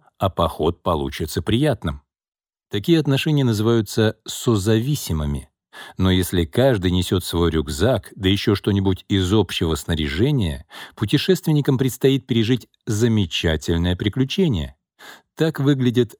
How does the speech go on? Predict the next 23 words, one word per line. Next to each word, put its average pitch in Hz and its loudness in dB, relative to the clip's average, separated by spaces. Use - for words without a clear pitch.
взаимозависимые 87 0
отношения. 107 -2
Взаимозависимость 135 2
в 85 0
браке — 104 0
это 101 -2
способность 104 0
сотрудничать, 98 0
быть 110 -2
тесно 117 -2
связанными 92 0
друг 90 -2
с 90 -4
другом. 110 -2
Она 139 2
усиливает 147 0
лучшие 127 2
стороны 101 0
каждого 101 0
и - -2
обеспечивает 120 0
экспоненциальный 107 0
рост, 107 0